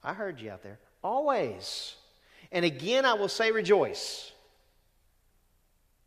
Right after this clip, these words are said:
Let your gentle spirit be known to all men. The Lord is near." Man, all that ought to lead to this next part.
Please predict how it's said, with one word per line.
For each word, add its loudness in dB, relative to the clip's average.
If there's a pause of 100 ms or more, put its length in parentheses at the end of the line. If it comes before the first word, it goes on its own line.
(200)
Let 2
your 0
gentle -4
spirit 0
be -6
known -6
to -12
all -4
men. -8 (880)
The -8
Lord 0
is -6
near." 0 (2750)
Man, -12
all -4
that -4
ought -4
to -8
lead -10
to -14
this -18
next -16
part. -18